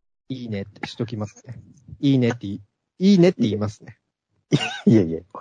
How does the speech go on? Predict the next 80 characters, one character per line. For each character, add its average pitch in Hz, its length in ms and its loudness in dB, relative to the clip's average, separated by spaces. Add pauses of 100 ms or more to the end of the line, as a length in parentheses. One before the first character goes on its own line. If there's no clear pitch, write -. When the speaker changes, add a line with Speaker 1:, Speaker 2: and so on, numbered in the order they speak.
(280)
Speaker 2:
だ 127 120 4
っ 123 60 -10
た 90 100 -2
ら 87 40 -4
な 92 120 -2
ん 98 40 -2
か 82 100 -12
コ - 180 -6
メ 113 120 -2
ン 113 80 -6
ト 113 100 -6
し - 160 -10
ろ 98 120 -6
よ。 - 140 -10
Speaker 1:
<laughs> 392 1080 4
Speaker 2:
い 180 120 4
い 165 80 6
ね 117 160 4
だ 107 160 2
け 127 100 4
だ 120 120 4
っ - 40 -10
た - 120 -8
ら 90 80 -6
い - 20 -4
い 113 220 -4
ね 85 140 -8
で 85 100 -14
い 82 240 -10
い 76 40 -14
よ、 69 120 -20
そ - 140 -20
し - 180 -20
た - 80 -20
ら。 - 60 -20 (180)
Speaker 1:
い 233 180 -4
い 202 40 -8
ね 214 120 0
っ - 40 -12
て - 160 -6
い - 20 2
う 135 60 -2
コ 135 120 -4
メ 123 140 -6
ン 120 80 -10
ト 113 200 -8
を 110 100 -8
い-、 135 320 -12
い 131 180 -10
い 120 40 -6
ね 107 120 -6
し - 240 -14
て、 151 300 -2
い 120 140 -10
い 113 40 -8
ね 104 180 -2
し 104 80 -6
ま 92 40 -16
す。 - 0 -
Speaker 2:
い - 0 -
や、 101 100 -6
あ、 98 80 -4 (160)
俺 120 320 2
ブ 101 80 -8
ロ 147 140 6
グ 220 120 4
に 220 160 4
書 202 100 4
い 208 100 0
た 127 80 0
ん 95 40 -2
だ 90 100 -6
け 85 80 -12
ど 87 140 -8
さ、 90 280 -2
お 98 100 -4
前 175 200 2
が、 180 280 2
Speaker 1:
は 101 60 -2
い。 - 20 -14